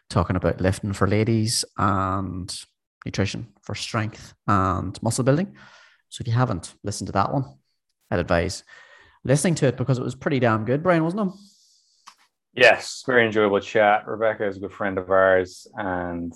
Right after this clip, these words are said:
Speaker 2: yeah, it was a very nice conversation and lots to take from it. Um,
Speaker 1: Mm-hmm.
Speaker 2: so definitely worth a listen, as are
Speaker 1: Mm-hmm.
Speaker 2: all of our podcasts.
Speaker 1: Mm-hmm. Yeah, I must do a,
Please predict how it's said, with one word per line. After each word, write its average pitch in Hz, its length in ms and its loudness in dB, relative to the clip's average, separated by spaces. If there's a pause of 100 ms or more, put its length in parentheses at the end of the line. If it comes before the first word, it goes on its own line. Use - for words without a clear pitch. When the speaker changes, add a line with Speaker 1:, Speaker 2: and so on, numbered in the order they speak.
(140)
Speaker 2:
yeah, 95 140 2
it 87 40 2
was 90 80 -6
a 90 40 -6
very 95 160 2
nice 85 160 -2
conversation - 840 -10
and - 300 -16 (100)
lots 98 380 2
to - 100 -20
take 92 240 0
from 92 280 -4
it. 82 80 -10 (280)
Um, 107 100 -10
Speaker 1:
Mm-hmm. 110 260 -10 (100)
Speaker 2:
so - 380 -4 (420)
definitely 135 300 6
worth 95 160 4
a - 20 0
listen, 92 360 -2 (140)
as 123 200 4
are 110 80 8
Speaker 1:
Mm-hmm. 104 100 6
Speaker 2:
all 101 200 8
of 90 100 0
our 90 120 -2
podcasts. - 640 -8 (320)
Speaker 1:
Mm-hmm. 107 160 -14 (400)
Yeah, 107 140 -6 (260)
I - 20 -4
must 135 220 2
do 131 420 4
a, 110 440 2